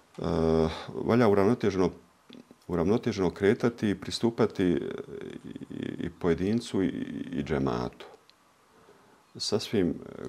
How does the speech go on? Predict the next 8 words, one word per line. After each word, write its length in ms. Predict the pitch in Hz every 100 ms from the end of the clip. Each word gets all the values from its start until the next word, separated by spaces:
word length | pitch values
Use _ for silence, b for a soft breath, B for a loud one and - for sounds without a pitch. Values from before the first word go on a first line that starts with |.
| -
konkretno, 720 | - 87 85 117 117 71 -
e, 340 | - - _ - - -
govoreći, 640 | - 78 82 69 65 - 60
e, 40 | B B B B B B B - 65 - - - - 64
rad 320 | 78 107 95 78
u 60 |
islamskoj 720 | 85 - 92 80 - 71 67 - -
zajednici 720 | 67 107 87 - 62 -